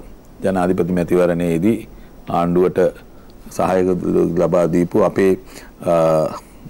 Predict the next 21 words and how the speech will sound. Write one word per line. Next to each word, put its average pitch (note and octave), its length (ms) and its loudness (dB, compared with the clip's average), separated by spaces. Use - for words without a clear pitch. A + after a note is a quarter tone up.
ගරුතර F2+ 520 0
ආනන්ද, G2 380 0
ම-, E2+ 320 -2
මුරතට්ටුවේ F#2+ 520 0
ආනන්ද, G2 340 2
අ, - 800 -4
ස්වාමින් G2 360 0
වහන්සේ, F#2+ 540 0
අ, F#2+ 220 2
නායකත්වයේ F2+ 720 0
දරන, F2 320 0
අ, C3 140 -2
ඒක G2 320 2
වෙද G2 120 2
සංගමයක්. F2 680 -2
අනිත් F2+ 260 -4
එක F#2 120 -2
අපේ F#2+ 200 -2
සමන් F#2 360 -2
රත්නප්‍රිය, F2+ 580 0
අ, - 920 -6